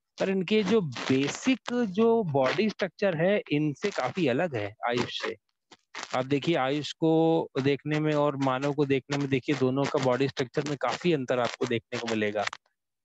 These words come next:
मतलब, ऐसा नहीं कहूंगा कि उसका हाथ पैर अलग है, ये नहीं कह रहा हूं मैं।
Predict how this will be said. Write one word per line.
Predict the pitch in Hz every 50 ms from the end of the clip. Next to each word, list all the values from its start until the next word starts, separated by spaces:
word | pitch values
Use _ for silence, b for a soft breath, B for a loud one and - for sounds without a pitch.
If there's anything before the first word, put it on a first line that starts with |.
| _ _ - 143
मतलब, | 147 185 180
ऐसा | 147 139 131 175
नहीं | 202 233
कहूंगा | 220 226 220 214 214 202
कि | 160 - 196
उसका | 180 156 135 - - 151 135
हाथ | 117 120 120 123 123 - -
पैर | 135 135 131
अलग | 127 123 123 120 113 113
है, | 120 123 117 117
ये | 120 143 156 156
नहीं | 160 156 151
कह | 139 120 113
रहा | 113 107
हूं | 107 107
मैं। | 113 143